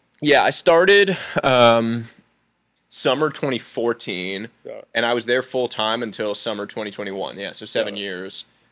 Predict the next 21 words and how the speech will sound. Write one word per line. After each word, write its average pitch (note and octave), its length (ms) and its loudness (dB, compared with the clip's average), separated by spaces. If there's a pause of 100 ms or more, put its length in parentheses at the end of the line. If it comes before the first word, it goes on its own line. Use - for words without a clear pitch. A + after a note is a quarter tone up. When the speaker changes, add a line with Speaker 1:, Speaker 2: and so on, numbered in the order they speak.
Speaker 2:
And G#2+ 240 2
th-, G2+ 100 0
Speaker 1:
Um, G2 100 -6
Speaker 2:
things E3 180 0
were C#3+ 80 0
Speaker 1:
yeah. D3 60 0
Speaker 2:
going C#3 160 0
well? C#3+ 260 -2 (240)
Speaker 1:
Yeah, F#3 180 4
I D#3 60 4
mean, D#3 100 0
things A3 180 -2
were D4+ 80 -4
going C4 200 0
great. E3 280 0
Speaker 2:
<laughs> - 40 -4
Yeah. C#3+ 80 0
Speaker 1:
It - 20 2
was D3 140 -2
like, C#3 440 0
uh, A#2+ 440 2